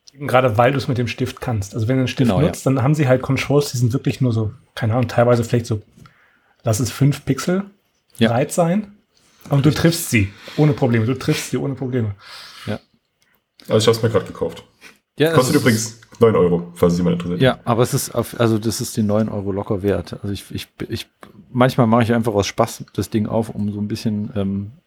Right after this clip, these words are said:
Speaker 2: äh, mit mir Sachen auszudenken, die man schöner machen kann in einer Table View oder was auch immer. Also einfach, weil es, weil es echt gut passt, finde ich.
Speaker 1: Es,
Speaker 3: Okay.
Speaker 1: ich bin vor kurzem irgendwie, verdammt, ich find's gar nicht mehr, drüber gestoßen. Irgendwie eine der großen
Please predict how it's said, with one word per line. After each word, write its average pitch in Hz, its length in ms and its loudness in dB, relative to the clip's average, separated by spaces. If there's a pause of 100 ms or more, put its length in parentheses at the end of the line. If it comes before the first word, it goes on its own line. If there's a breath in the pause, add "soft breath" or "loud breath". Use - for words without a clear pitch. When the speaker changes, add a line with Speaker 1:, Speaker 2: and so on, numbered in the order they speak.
Speaker 2:
äh, - 40 -14 (840)
mit 113 280 -2
mir 110 320 2 (360)
Sachen 117 260 2
auszudenken, 117 640 2
die 104 80 -2
man 104 140 -2
schöner 123 220 2
machen 90 260 -4
kann 95 160 -4
in 95 60 -2
einer 95 160 0
Table 110 280 4
View 95 220 0
oder 90 160 0
was 95 80 -4
auch 95 100 -6
immer. 92 240 -4
Also 90 140 0
einfach, 101 260 -4
weil 98 120 4
es, - 140 -6 (480 loud breath)
weil 101 100 -2
es - 60 -6
echt - 180 -4
gut - 160 -8
passt, - 280 -4
finde 95 200 -8
ich. - 120 -14 (1040 soft breath)
Speaker 1:
Es, - 240 -6
Speaker 3:
Okay. 139 60 -4 (180)
Speaker 1:
ich - 160 -8
bin 214 160 4
vor - 240 0
kurzem 254 540 0
irgendwie, 196 500 0
verdammt, 156 380 -2
ich 123 100 -6
find's 185 200 -2
gar 139 100 0
nicht 123 160 -2
mehr, 127 160 0 (380 loud breath)
drüber 156 180 4
gestoßen. 170 560 2
Irgendwie 220 260 4
eine 180 200 6
der 160 100 6
großen 160 680 6